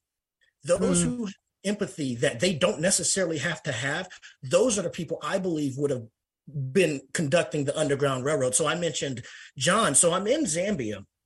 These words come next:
Speaker 1: and, and I'm, I'm, I'm working, so I won't get into why I was, I was there, but I was there interacting with people and interacting society.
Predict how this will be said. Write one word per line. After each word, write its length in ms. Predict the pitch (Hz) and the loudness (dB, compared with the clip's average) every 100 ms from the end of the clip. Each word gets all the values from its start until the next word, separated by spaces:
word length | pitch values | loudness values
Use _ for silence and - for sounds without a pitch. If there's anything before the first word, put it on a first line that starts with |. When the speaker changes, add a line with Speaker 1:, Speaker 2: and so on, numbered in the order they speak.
| _ _ _ _ - | _ _ _ _ 0
Speaker 1:
and, 280 | 170 151 139 | 2 2 2
and 280 | 165 151 151 | 0 0 0
I'm, 280 | 147 135 - 156 | -2 -2 -4 -2
I'm, 200 | 147 143 170 | -2 -2 -2
I'm 160 | 156 | 0
working, 380 | 180 180 180 160 | 0 0 -2 0
so 140 | - 139 | 2 2
I 40 | |
won't 180 | 170 170 | 2 0
get 120 | 165 | -2
into 420 | 151 - 143 135 - _ | -2 -2 -2 -2 -10 _
why 380 | 127 147 165 165 | 0 4 6 6
I 180 | 139 135 | 4 -2
was, 300 | 127 110 - 135 | -2 -4 -6 -2
I 100 | 135 | -2
was 200 | 127 117 | 0 2
there, 200 | 156 131 | 2 4
but 120 | 143 | 2
I 240 | 160 220 | 4 4
was 160 | 214 147 | 4 0
there 200 | 190 165 | 0 -2
interacting 640 | 175 170 160 175 175 147 | -2 -6 -4 -4 -4 -4
with 140 | 135 - | -4 -6
people 360 | 190 180 131 | -8 -6 -8
and 80 | 127 | -6
interacting 400 | 156 151 139 143 | -6 -4 -6 -6
society. 600 | - 135 - 185 202 117 | -6 -4 -4 -2 -2 -2